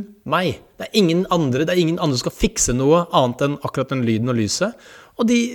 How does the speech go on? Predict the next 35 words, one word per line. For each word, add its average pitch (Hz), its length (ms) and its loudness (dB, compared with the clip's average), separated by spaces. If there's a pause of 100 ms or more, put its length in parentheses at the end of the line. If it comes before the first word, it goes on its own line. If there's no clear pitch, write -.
(120)
de 196 180 -4
pleier 214 240 2
som 214 80 -2
regel 214 160 2
å 202 60 0
sitte 220 260 -2
ute 196 80 -6
i 196 60 -2
salen 175 260 4
og 190 80 0
vente 165 160 -2
på 175 140 -2
publikum, 139 420 0
liksom. 247 200 -6 (340)
Ikke 269 160 -4
sitt - 320 -2 (100)
der 110 240 -2
og 147 80 2
la 117 160 4
som 151 140 -4
at 143 80 -2 (100)
du 110 120 -2 (100)
trenger 139 180 4
å 143 80 -6
forberede 165 460 0
deg. 262 80 -8
Du - 20 -8
skal - 160 -2
ut 185 160 0
der 190 140 0
og 190 80 -8
skru 185 180 4
på 185 140 0
en - 80 -10
knapp. - 260 -8